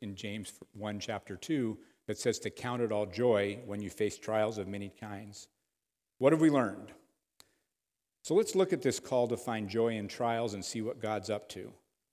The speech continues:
He's using tough times to get us to holiness. We can see those spirals of trials leading to testing, leading to endurance,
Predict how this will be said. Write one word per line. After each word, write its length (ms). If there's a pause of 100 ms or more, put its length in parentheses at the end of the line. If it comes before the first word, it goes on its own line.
(960)
He's 160
using 260
tough 280
times 360
to 100
get 140
us 140
to 120
holiness. 720 (880)
We 100
can 140
see 180
those 240
spirals 760
of 160
trials 920 (480)
leading 300
to 60
testing, 720 (320)
leading 280
to 140
endurance, 880